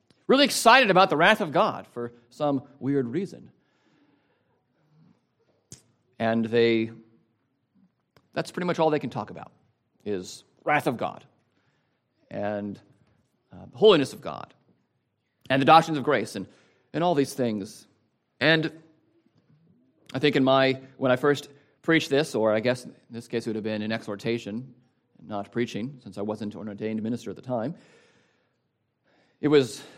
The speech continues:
my goal to recover a view of the holiness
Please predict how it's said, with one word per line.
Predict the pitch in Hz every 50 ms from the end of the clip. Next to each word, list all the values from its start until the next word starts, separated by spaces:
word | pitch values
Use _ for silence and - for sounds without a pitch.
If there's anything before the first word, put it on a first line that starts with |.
| - - _ _ _ _ _ -
my | 131 131 131 131 127 127
goal | 127 139 143 127 - 143 151 139 131 127
to | - 135 120 120
recover | 117 117 123 123 - - 185 175 123 85 - - _ _ _ _ _ _ _ _ _ -
a | - 110
view | 120 131 139
of | 127 113
the | 123 120 - - -
holiness | - - - 202 185 160 123 101 92 - - -